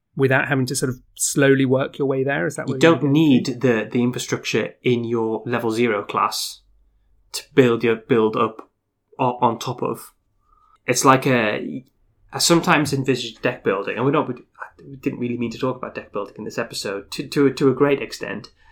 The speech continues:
Speaker 2: It's that when you build a deck, you're building, like, a foundation upon which the structure of your building is built on,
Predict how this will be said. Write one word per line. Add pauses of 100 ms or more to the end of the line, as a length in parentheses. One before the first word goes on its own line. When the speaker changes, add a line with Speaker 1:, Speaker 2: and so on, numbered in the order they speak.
(280)
Speaker 2:
It's
that
when
you
build
a
deck, (220)
you're
building,
like,
a
foundation
upon
which (240)
the
structure
of
your (680)
building (880)
is (340)
built
on,